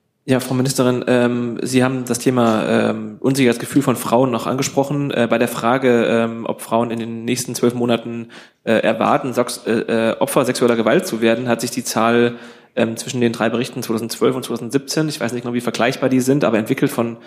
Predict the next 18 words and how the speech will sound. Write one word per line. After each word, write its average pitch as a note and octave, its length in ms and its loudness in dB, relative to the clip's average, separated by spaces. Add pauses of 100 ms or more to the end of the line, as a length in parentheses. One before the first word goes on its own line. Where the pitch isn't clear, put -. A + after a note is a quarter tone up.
(360)
äh, A2+ 100 2
ziemlich C#3 680 0
oder A#2 160 2
sehr A#2+ 240 4
unberuhigt, C#3+ 560 0
äh, A#2+ 280 2
von - 160 -6
dreieinhalb C3 600 2
über A#2+ 180 2
sieben C3 240 0
Prozent C3 320 -2
auf A#2+ 140 -2
nun C3 260 -2
zwölf B2 300 -2
Komma B2 160 -4
neun A#2+ 240 0
Prozent A2+ 560 -6
entwickelt. - 480 0